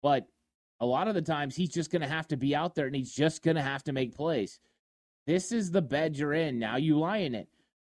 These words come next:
You had a young player in Ambry Thomas. You've been trying to develop him. You tried to bring in some key veterans at cornerback. But when you look at the situation now, you've got two really good cornerbacks in Charvarius Ward and Deommodore Lenoir.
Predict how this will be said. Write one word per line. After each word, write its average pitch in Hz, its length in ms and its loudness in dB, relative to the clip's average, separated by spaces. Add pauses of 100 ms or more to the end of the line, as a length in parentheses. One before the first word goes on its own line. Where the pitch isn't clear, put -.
(100)
You 113 60 -2
had 156 180 -2
a 151 40 0
young 139 340 -2
player 160 240 -2
in 156 60 -2
Ambry 156 280 -2
Thomas. 160 420 -6
You've 139 120 0
been 127 160 0
trying 147 300 -4
to 156 80 0
develop 147 420 0
him. 156 200 -2 (240)
You 117 120 -2
tried 147 420 0
to 165 60 2
bring 156 260 0
in 156 100 -4
some 135 200 -6
key 156 240 -6
veterans 147 440 -2
at 143 140 -4
cornerback. 151 540 -4 (440)
But 113 100 0
when 135 160 2
you 135 140 0
look 147 240 0
at 180 100 -4
the 175 80 -6
situation 180 680 0
now, 117 380 -2 (340)
you've 110 220 -2
got 104 260 -2
two 175 400 0
really 156 280 2
good 165 180 2
cornerbacks 147 560 0
in 131 80 -6
Charvarius 135 500 0
Ward 143 260 0
and 117 220 -4
Deommodore 139 400 -4
Lenoir. 135 340 -2